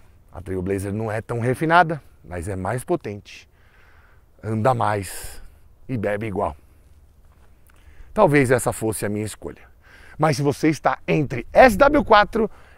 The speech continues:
e Pajero Sport H P E S, não tem nem que pensar. Como automóvel,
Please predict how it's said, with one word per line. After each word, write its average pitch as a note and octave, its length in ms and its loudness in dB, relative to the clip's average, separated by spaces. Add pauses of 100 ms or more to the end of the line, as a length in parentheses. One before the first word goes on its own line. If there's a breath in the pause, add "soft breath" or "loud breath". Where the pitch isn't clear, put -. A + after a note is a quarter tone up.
e A#2+ 120 2
Pajero B2 360 6
Sport G3 340 2
H F3+ 200 6
P F#3+ 100 2
E F#3 260 8
S, - 320 -4 (380 soft breath)
não D3+ 160 -4
tem C3 180 0
nem C3+ 220 0
que - 80 -10
pensar. - 500 -4
Como D#3+ 280 8
automóvel, D#3 600 4